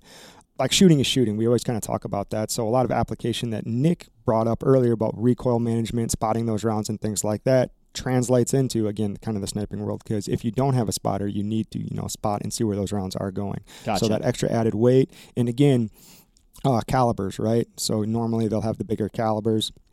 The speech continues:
Speaker 1: Um, it's a lot easier to shoot those bigger calibers. Um, they're a little bit more forgiving, um, you know, doing with a bullet coefficient and things like that, um, versus those small caliber rounds. So when you do have to make that, you know,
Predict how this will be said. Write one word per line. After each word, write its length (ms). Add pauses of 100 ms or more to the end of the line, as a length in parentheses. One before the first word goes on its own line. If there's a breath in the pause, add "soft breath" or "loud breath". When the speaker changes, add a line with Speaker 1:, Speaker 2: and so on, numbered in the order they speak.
(260 soft breath)
Speaker 1:
Um, 200
it's 120
a 40
lot 220
easier 540 (420 soft breath)
to 120
shoot 220
those 160
bigger 260
calibers. 640
Um, 200
they're 60
a 40
little 120
bit 120
more 160
forgiving, 680
um, 340
you 80
know, 300
doing 260
with 180
a 100
bullet 260
coefficient 540
and 120
things 260
like 220
that, 280 (300 loud breath)
um, 240
versus 320
those 140
small 280
caliber 340
rounds. 300
So 180
when 100
you 80
do 140
have 200
to 60
make 240
that, 220
you 80
know, 120